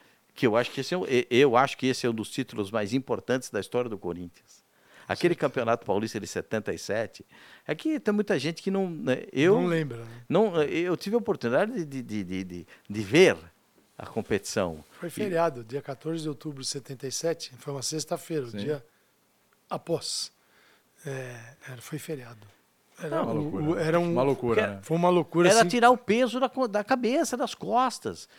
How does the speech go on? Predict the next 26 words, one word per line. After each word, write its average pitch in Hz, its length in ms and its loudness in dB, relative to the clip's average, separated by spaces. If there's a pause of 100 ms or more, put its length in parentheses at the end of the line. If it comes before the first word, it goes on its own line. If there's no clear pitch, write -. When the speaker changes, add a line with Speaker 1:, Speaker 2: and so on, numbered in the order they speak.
(380)
Speaker 1:
Porque 131 200 -8
era 262 200 0
carregar 226 380 2
um 240 60 0
saco 233 300 2
de 220 80 0
cimento 226 400 0
todo 226 260 2
jogo. 165 560 0 (440)
Eu 220 100 6
vou 269 80 8
falar 254 200 2
uma 247 140 2
coisa 208 240 2
pra 190 120 -4
vocês 214 280 -2
que 247 60 -2
eu 226 60 2
já 226 100 0
contei 226 320 -2
aqui. 202 340 -6 (800)
Quando 202 180 2
eu 247 100 6
entrei 247 480 2
no, 165 260 -2
no, 135 220 -2